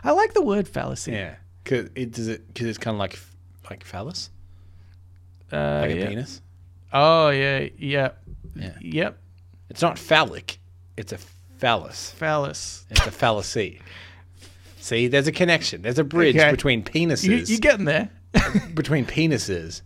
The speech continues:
Speaker 1: Yeah.
Speaker 2: and what you enjoy saying.
Speaker 1: Y-, yes.
Speaker 2: That, that is the line I'm drawing.
Speaker 1: And I have a penis.
Speaker 2: Oh my God,
Speaker 1: It's
Speaker 2: the connections
Speaker 1: all
Speaker 2: get deeper
Speaker 1: coming
Speaker 2: and deeper.
Speaker 1: together. <laughs> Um, e-, uh, yes, but I think that, um,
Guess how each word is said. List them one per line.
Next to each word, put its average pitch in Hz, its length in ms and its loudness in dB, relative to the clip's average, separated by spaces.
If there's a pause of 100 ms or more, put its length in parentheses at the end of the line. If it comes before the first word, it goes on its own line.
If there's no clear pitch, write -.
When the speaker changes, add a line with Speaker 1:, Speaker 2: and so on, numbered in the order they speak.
Speaker 1:
Yeah. 143 200 -2
Speaker 2:
and 127 160 0
what 135 180 4
you 127 140 0
enjoy 113 360 0
saying. 101 440 -4 (140)
Speaker 1:
Y-, 151 240 -2
yes. 175 420 6
Speaker 2:
That, 208 140 12
that - 20 10
is 208 160 6
the 180 120 12
line 170 420 6
I'm 151 240 4
drawing. 131 420 6
Speaker 1:
And 185 140 4
I 165 160 10
have 190 240 2
a 170 80 -2
penis. - 560 -8 (200)
Speaker 2:
Oh 117 280 -14
my 98 120 -14
God, 107 240 -10
Speaker 1:
It's 101 80 -8
Speaker 2:
the 151 60 2
connections 214 480 6
Speaker 1:
all - 20 4 (140)
Speaker 2:
get - 40 -8
deeper - 140 6
Speaker 1:
coming 202 240 8
Speaker 2:
and 226 100 12
deeper. 240 320 10
Speaker 1:
together. 262 680 10 (760)
<laughs> 165 60 2
Um, 165 680 6 (540)
e-, 185 260 4 (100)
uh, 175 480 10
yes, 196 320 10
but 180 160 -2
I 214 300 4
think 190 420 -2
that, 165 360 -4
um, 135 760 0